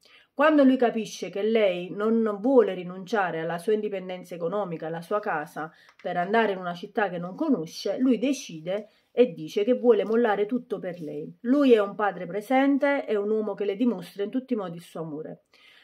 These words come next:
Lei ha tentato anche più di una volta di lasciarlo perché non riesce a fidarsi di lui, come se qualcosa gli sfuggisse.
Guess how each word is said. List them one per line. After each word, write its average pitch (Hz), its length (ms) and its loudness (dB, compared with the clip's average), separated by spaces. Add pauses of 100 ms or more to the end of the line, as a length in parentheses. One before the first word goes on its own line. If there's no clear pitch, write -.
(120)
Lei 285 340 4
ha 226 120 0
tentato 226 440 0
anche 240 260 2
più 240 140 -4
di 220 80 -4
una 208 120 -2
volta 175 300 -4
di 175 80 -6
lasciarlo 196 540 -2
perché 247 280 2
non 254 180 2
riesce 220 420 4
a 170 40 -8
fidarsi 175 640 -6
di 262 120 -2
lui, 202 560 -2
come 208 260 -2
se 208 160 -2
qualcosa 196 480 -4
gli 180 140 -10
sfuggisse. 160 840 -14